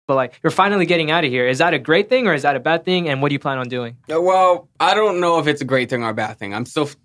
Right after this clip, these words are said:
Speaker 2: figuring out what I'm gonna do, but I do know that I'm gonna try to, you know, go to college. But
Speaker 1: Yep.
Speaker 2: you know, I'm starting, I'm, I'm having trouble with the C O D
Speaker 1: And,
Speaker 2: application.
Speaker 1: and working and all that type of stuff. You told
Speaker 2: Yeah.
Speaker 1: me about how you wanted,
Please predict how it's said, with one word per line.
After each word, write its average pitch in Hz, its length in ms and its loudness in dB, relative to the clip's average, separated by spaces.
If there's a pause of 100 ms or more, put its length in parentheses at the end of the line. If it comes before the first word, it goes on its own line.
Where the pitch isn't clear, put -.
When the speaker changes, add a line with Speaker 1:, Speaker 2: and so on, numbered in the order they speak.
(180)
Speaker 2:
figuring 143 340 0
out 123 120 2
what 127 80 0
I'm 123 120 -2
gonna 117 200 -2
do, 113 200 -4
but 117 240 -4
I 147 100 2
do 190 240 -2
know 214 140 -2
that 196 100 2
I'm 180 100 -2
gonna 165 200 0
try 139 180 0
to, 139 100 0
you 131 160 0
know, 120 120 0
go 123 140 0
to 127 60 -6
college. 135 440 0
But 135 80 -4
Speaker 1:
Yep. 143 300 2 (260)
Speaker 2:
you 147 40 0
know, 151 80 2
I'm 135 120 0
starting, 139 320 0
I'm, 135 180 -2
I'm 123 160 -2
having 123 240 -4
trouble 123 240 -4
with 117 140 -6
the 110 160 -2
C 120 160 -8
O 117 80 -4
D 113 100 -4
Speaker 1:
And, 107 40 -2
Speaker 2:
application. 143 520 -2
Speaker 1:
and 151 140 0
working 156 340 0
and 147 100 2
all 139 120 0
that 131 100 -4
type 135 220 -6
of 123 40 -8
stuff. 127 200 -4
You 135 80 -4
told 156 160 4
Speaker 2:
Yeah. 165 140 4
Speaker 1:
me 135 40 2
about 151 180 2
how 151 60 0
you 131 220 -4
wanted, 135 260 -2